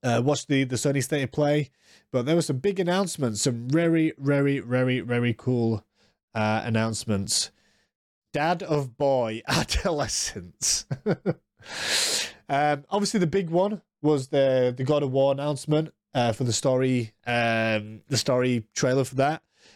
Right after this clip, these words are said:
and it just looks sick as shit. Like,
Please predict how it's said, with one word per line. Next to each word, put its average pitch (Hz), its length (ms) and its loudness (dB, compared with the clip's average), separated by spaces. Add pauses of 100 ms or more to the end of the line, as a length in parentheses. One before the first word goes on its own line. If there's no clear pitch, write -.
and 131 120 0
it 131 100 2
just 127 260 2
looks 131 340 0
sick 190 460 0
as 151 340 0
shit. - 640 -2
Like, 127 440 -2